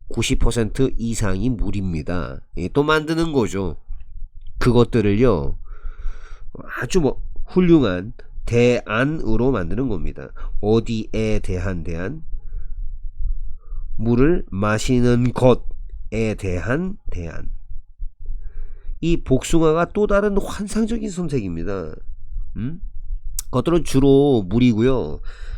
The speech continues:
그리고 또한 뛰어납니다. 피부 건강에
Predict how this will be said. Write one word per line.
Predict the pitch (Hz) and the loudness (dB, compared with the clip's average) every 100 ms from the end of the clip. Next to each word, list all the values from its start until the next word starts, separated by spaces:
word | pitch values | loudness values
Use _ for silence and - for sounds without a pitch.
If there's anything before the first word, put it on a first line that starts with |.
| - | -4
그리고 | 117 123 | -2 0
또한 | 120 127 107 - | 2 2 0 -2
뛰어납니다. | 147 151 131 87 95 117 - - - - - - - - - | -2 2 2 0 -2 -2 -4 -6 -6 -8 -8 -14 -6 -2 0
피부 | - 143 143 | 0 2 0
건강에 | 107 90 90 78 73 - | 0 0 0 -2 -2 -4